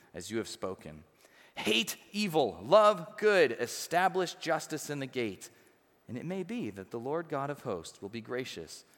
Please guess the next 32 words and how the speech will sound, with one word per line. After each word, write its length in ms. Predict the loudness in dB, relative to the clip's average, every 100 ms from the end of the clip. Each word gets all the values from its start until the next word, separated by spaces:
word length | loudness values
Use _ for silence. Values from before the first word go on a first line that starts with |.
| _
to 80 | -12
the 100 | -8
remnant 380 | -6 -6 -8 -12
of 60 |
Joseph." 500 | -8 -8 -8 -14 -18 _ _ _ _ _ _ _ _ _ _ _ _ _ _ _ -8
Don't 160 | -6
miss 180 | -4 -2
that 180 | -2 -2
word 160 | -4
remnant. 400 | -4 -4 -4 -6 -8 -20 _ _ _ _ _ _ _ _ _ _ _ -6
That 220 | -2 -2
word 240 | 0 -2 -2
means 380 | -2 -2 -4 -4
that 120 | -4
despite 380 | -4 0 2 2
everything 340 | 0 -2 0
else 180 | 0 0
going 280 | -2 -2 -2
on, 320 | -2 -4 -10 -20 _ _ -12
despite 380 | -6 2 4 4
how 160 | 6
I 80 | 6
can 180 | 4 -4
flip 300 | -2 -2 0
to 100 | 0
later 300 | 4 4 2
pages 440 | 2 -2 0 -2
in 140 | -2 -2
the 60 |
Bible 400 | 2 2 2 0
and 120 | -2 -4
see 460 | -4 -2 -2 -6